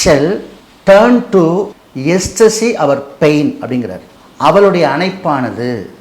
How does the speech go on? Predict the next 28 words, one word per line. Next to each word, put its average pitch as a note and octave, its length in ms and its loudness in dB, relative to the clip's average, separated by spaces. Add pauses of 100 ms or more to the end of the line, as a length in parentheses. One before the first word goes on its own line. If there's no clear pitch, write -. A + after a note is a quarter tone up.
(200)
நம் D3 320 2
வலியை F#3 520 2
பேரானந்தமா C#3+ 640 -4
மாத்திரும். - 400 -12 (200)
அந்த A#2 120 -12
குழந்தை F3 280 2
கையை F3+ 220 -2
பிடிச்சாங்கல்ல, D#3+ 680 -2 (240)
தான் D3+ 260 0
தவறு F#3+ 260 2
பண்ணிட்டேமேன்னு F#3 460 -2
அந்த E3 280 0
குழந்தை E3+ 320 0
அதிர்ச்சி F3+ 340 0
ஆச்சுல்ல, C3+ 400 -4 (760)
ஆனா F#3 180 2
அன்னை F#3+ 320 2
கையை F#3+ 260 2
பிடிச்சாங்கல்ல, C#3 640 -2 (920)
அவனுக்கு D#3+ 320 0
அந்த C#3 320 2
ஒரு C3+ 140 2
அதிர்ச்சியான G#3+ 580 4
வலியில D#3+ 640 2 (880)
அந்த C3+ 200 -4
குழந்தை E3 420 0 (1000)
சந்தோஷமா A#3 540 4
இருக்குது. B2 240 -4